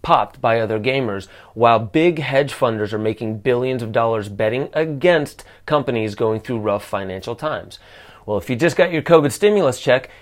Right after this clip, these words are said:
you dump it all into GameStop,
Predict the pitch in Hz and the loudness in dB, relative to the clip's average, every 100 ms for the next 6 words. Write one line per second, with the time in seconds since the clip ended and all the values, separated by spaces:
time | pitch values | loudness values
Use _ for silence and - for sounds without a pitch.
0 | - 120 127 117 98 92 175 208 156 127 | -10 -4 -4 -4 0 6 8 8 6 4
1 | - - 156 180 190 180 170 165 147 131 | 2 4 8 10 10 8 4 0 0 2
2 | 131 135 - 113 95 98 | 2 0 -2 -2 0 -2